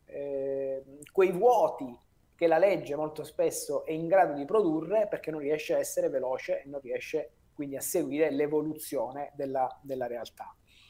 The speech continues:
Quindi questo ruolo del sindacato è un ruolo che a mio avviso sarà sempre più importante nei prossimi anni, eh, perché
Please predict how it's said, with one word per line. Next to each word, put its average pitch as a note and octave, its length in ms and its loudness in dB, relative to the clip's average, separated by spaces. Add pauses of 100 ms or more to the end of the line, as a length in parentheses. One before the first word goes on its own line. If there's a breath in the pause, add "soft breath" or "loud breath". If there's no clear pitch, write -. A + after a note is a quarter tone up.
(220 soft breath)
Quindi D#3 340 -8
questo G3+ 440 2
ruolo F3 420 6
del C#3+ 140 -4
sindacato F#3 640 0
è D3+ 60 -2
un D#3 80 -4
ruolo F3 600 4 (420)
che E3+ 100 0
a E3+ 60 6
mio G3 160 -2
avviso G3 880 2 (140)
sarà F3+ 480 6
sempre A3+ 580 -2
più F3 220 -6
importante D#3+ 800 0
nei C#3+ 120 -4
prossimi C3 560 -4
anni, C3 480 -10 (380)
eh, B2 720 -6
perché - 680 -2